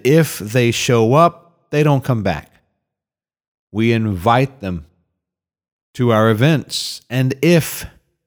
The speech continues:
they show up, we don't see them on a Sunday. We invite them to hang out with us, and if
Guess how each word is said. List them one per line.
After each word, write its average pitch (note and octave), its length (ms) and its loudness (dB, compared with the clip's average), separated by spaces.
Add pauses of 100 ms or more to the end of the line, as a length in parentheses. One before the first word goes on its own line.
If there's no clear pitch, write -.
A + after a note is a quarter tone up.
(180)
they A#2+ 160 0
show A#2+ 380 0
up, - 500 -2 (840)
we B2+ 180 -2
don't C3 240 0
see A2+ 220 0
them F#2 180 -2
on F2+ 80 -2
a F2 60 -4
Sunday. D#2 440 -6 (1600)
We A#2+ 160 2
invite B2 400 2
them C#3+ 160 0
to A#2 80 0
hang D#3+ 300 0
out D#3+ 200 0
with A2+ 220 -2
us, G2 220 0
and C3+ 200 0
if E3+ 480 0